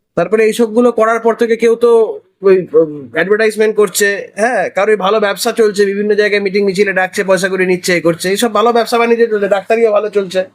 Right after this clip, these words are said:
আরজি কর আন্দোলন খ্যাত ডাক্তার হয়ে গেছে এখন, পেশেন্ট, পেশেন্টও ভালো আসছে। তো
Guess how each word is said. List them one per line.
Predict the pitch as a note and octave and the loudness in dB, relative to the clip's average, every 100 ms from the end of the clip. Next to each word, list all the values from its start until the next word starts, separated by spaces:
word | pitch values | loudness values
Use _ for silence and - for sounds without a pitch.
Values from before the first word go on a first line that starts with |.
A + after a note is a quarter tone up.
| _ - | _ -6
আরজি | D#3 F3+ G#3+ | -4 -2 -2
কর | A3 | 0
আন্দোলন | G#3 G#3 G#3+ A3 | -2 0 0 2
খ্যাত | G#3 G3 G#3 | 0 0 0
ডাক্তার | G3 F#3 G3+ | -2 -4 -2
হয়ে | F#3+ F#3 | 0 0
গেছে | F3+ E3+ | 0 0
এখন, | E3 D#3+ E3 - | -2 -2 -6 -4
পেশেন্ট, | F#3 G3 G3 | -4 -2 -2
পেশেন্টও | F#3 F#3 F#3 | -2 0 0
ভালো | D#3+ E3+ | 2 2
আসছে। | D3 - - - _ _ _ _ _ _ _ _ - | 0 -4 -12 -14 _ _ _ _ _ _ _ _ -2
তো | D3+ A#2+ | 0 2